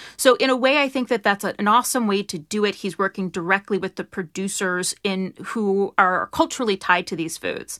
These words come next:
I got very frustrated in the Carolina Runner Peanut chapter because I met a farmer named Nat Bradford who specializes in growing out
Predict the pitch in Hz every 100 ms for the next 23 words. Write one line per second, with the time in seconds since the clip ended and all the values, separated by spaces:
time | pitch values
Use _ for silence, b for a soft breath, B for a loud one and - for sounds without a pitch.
0 | B B B B - 226 269 294 269 -
1 | 302 - - 262 233 220 226 220 214 214
2 | 202 214 196 - 226 214 190 208 247 302
3 | 294 240 - - 190 - 196 190 196 -
4 | - 202 190 196 - 208 208 196 202 -
5 | 202 - 202 214 202 190 185 185 - -
6 | 185 196 202 190 180 175 B B B -
7 | 233 214 208 - 262 311 349 262 196 190
8 | 190 180 214 208 196 196 190 185 180